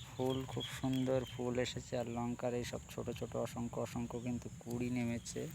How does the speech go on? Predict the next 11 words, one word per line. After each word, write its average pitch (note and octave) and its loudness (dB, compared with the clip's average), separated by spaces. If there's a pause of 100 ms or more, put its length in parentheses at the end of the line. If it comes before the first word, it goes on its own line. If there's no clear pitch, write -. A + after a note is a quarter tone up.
(800)
আপনাদের A#2 2 (140)
দেখানোর A#2+ 2 (120)
চেষ্টা - 2 (120)
করব, A2 2 (1600)
চতুর্ধার A#2 2 (160)
লঙ্কার A#2+ 4 (200)
পুরো A#2+ 4 (720)
জমিটাই B2 6
আমি B2 6 (100)
ঘুরে A2 4 (120)
দেখানোর A#2 4